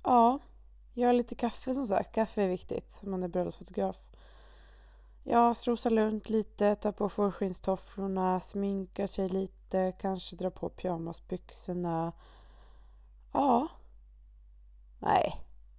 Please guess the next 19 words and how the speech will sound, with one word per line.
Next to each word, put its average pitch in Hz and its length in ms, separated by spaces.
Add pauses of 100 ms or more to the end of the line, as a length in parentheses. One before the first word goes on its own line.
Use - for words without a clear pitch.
(440)
<laughs> - 680
Egentligen 214 540
inte. 185 380 (500)
Men 220 140
det 233 60
är 240 60
i 240 40
alla 220 140
fall 196 220
vad 185 120
de 180 120
flesta 190 360
verkar 185 280
tro 220 420
att - 440
<clears throat> - 60
vi 208 400
bröllopsfotografer 180 920
gör. 196 480